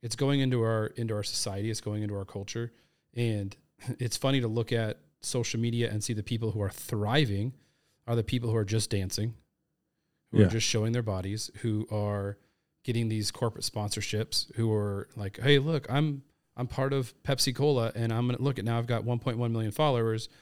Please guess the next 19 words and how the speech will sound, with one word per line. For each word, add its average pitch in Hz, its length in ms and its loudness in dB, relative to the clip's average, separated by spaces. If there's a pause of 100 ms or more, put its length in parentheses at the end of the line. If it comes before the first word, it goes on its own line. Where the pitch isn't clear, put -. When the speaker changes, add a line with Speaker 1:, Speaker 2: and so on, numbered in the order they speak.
(300)
Speaker 1:
Go 127 100 0
follow 117 260 2
Pepsi." 104 440 0 (600)
And 117 360 4 (1300)
Speaker 2:
"By 123 140 8
the 135 60 12
Speaker 1:
for - 20 12
Speaker 2:
way, 104 280 10 (140)
do - 100 6
you 110 60 12
like 117 160 12
my 107 140 10
fake 104 240 4
jugs?" 120 460 4 (460)
Speaker 1:
Yeah, 175 180 6 (160)
exactly. 120 400 4
Like, 110 320 -2
Speaker 2:
<laughs> 135 640 6
Speaker 1:
um, 113 540 2